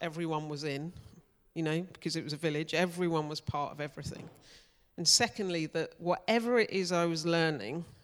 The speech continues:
through being part of that church was it needed to make sense in the world that I was a part of.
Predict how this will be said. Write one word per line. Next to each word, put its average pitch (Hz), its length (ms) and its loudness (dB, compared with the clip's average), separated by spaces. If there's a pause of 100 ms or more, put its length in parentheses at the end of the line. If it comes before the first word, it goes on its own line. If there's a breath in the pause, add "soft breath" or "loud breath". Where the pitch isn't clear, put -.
(280 soft breath)
through 165 400 0
being 156 280 -2
part 160 320 -2
of - 80 -12
that 147 220 -6
church - 520 -6 (400 soft breath)
was 170 140 -2
it 170 140 0
needed 185 300 0
to 180 100 -4
make 175 320 0
sense - 720 0 (380 soft breath)
in 165 140 6
the 160 80 2
world 160 460 2
that - 120 -6
I 151 140 0
was 147 160 -4
a 143 60 -8
part 147 420 -4
of. 139 260 -8